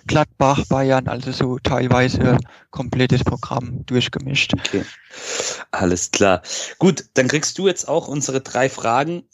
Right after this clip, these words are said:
Speaker 2: gestellt. Ähm, dein erstes Spiel im Neckarstadion, kannst du dich daran erinnern?
Speaker 1: Also ich kann mich ans erste Spiel dunkel dran erinnern. Da war ich mit meinem Vater dort. Und zwar war das,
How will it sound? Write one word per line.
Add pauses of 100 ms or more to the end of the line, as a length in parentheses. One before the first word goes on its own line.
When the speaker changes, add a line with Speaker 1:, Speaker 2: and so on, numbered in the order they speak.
Speaker 2:
gestellt. (400)
Ähm, (240)
dein
erstes
Spiel
im
Neckarstadion, (240)
kannst
du
dich
daran
erinnern? (520)
Speaker 1:
Also
ich
kann
mich
ans
erste
Spiel
dunkel
dran
erinnern.
Da
war
ich
mit
meinem
Vater
dort. (420)
Und
zwar
war
das,